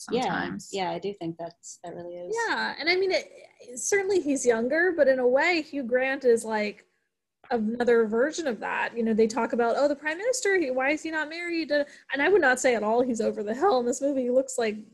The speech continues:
Speaker 3: you know, south of forty, but, um, it's a similar thing of, oh, he's achieved all this success at kind of for a relatively young age, but old enough that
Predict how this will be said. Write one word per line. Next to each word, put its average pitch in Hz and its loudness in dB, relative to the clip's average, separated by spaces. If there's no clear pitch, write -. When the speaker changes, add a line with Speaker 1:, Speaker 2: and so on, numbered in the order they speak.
Speaker 3:
you 226 -4
know, 214 -6
south 226 -2
of 240 -8
forty, 214 -2
but, 214 0
um, 214 -2
it's 247 0
a 247 0
similar 247 0
thing 269 0
of, 233 0
oh, 240 2
he's 247 -2
achieved 220 -8
all 214 -2
this 208 -8
success 320 -2
at - -4
kind 240 -6
of 214 -8
for 208 -2
a 208 -4
relatively 262 0
young 233 0
age, 226 -2
but - -2
old 233 2
enough 220 -6
that 214 -4